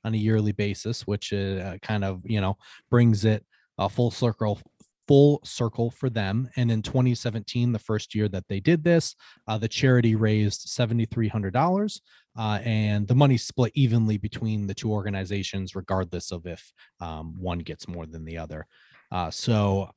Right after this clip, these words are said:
I just wanna say, I think this is really awesome. Uh, we are going to be suppo-, supporting both causes this year, uh, and we will make sure to, uh, provide, uh, the information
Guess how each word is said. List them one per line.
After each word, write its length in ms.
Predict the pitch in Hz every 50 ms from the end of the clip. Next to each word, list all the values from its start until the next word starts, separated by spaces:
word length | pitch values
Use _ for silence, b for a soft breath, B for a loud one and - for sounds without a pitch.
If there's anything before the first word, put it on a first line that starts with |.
| _ _ -
I 100 | - 151
just 160 | 156 175 -
wanna 160 | 190 170 147
say, 300 | 131 - - 135 131 127
I 180 | 123 113 117 120
think 200 | - - 123 107
this 180 | - 110 - -
is 140 | 110 98
really 260 | 107 123 127 120 117 117
awesome. 560 | 110 110 113 110 - - 117 117 113 113 110 _ b b b b b b -
Uh, 320 | 104 101 98 95 95 98 98
we 320 | 101 107 117 123 123 123
are 200 | 120 117 113 107
going 340 | 101 101 117 117 113 110 110
to 220 | - - - 117
be 140 | 101 110 107
suppo-, 540 | - - - 98 - - - 123 120 120 - _ -
supporting 560 | - - - 113 - - 127 127 123 127 127
both 280 | 113 123 120 117 - -
causes 600 | - - 110 104 104 107 101 107 113 110 104 95
this 240 | 104 110 - - -
year, 300 | 107 107 101 107 117 - b b b b b b b -
uh, 320 | 127 101 98 98 92 92 90 - _ -
and 800 | 117 110 104 101 101 101 98 98 95 95 95 95 95 95 92 95 _ b b b b -
we 100 | - 117
will 160 | 120 120 120
make 220 | 113 113 113 107 -
sure 420 | - - - - 113 110 107 107 - -
to, 760 | - - - - 113 107 107 104 104 101 101 95 95 98 98 - -
uh, 120 | 104 98 95
provide, 800 | - - 110 104 95 101 98 98 95 95 92 95 95 90 95 98 - _ -
uh, 380 | 107 101 95 95 92 90 90 92 98 104
the 100 | 117 127
information 760 | 139 127 - - 113 110 110 107 104 - 117 110 113 113